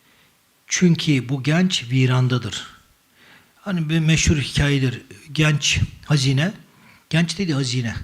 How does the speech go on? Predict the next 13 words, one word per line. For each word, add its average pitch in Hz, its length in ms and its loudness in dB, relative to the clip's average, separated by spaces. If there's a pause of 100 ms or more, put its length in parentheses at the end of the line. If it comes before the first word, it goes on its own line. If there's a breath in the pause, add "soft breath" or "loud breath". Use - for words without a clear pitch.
(1600 soft breath)
İki - 200 4
manada 156 380 4
kullanıyor. 104 580 -6
Gençlik - 480 -4
de 120 60 -4
hazinedir. 98 680 -8 (1800)
O 139 100 -4
manada 117 440 0
da 110 60 -6
kullanıyor. 101 600 -8 (680 soft breath)
Gençlik 156 540 0
de 135 120 0
virandadır. 123 720 0